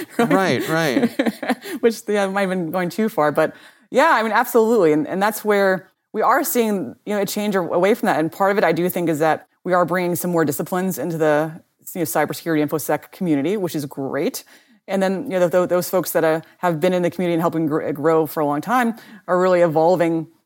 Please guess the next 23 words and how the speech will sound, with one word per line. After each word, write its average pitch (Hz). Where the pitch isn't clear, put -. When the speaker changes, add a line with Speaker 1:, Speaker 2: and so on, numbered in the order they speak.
Speaker 1:
you 170
know, 170
th-, -
what 170
they 196
are 214
doing 170
as 156
far 156
as, 143
you 165
know, 143
perhaps 208
integrating 180
usability, 175
for -
instance, 139
user 160
experience 151
as 131
part 156
of 143
the, 139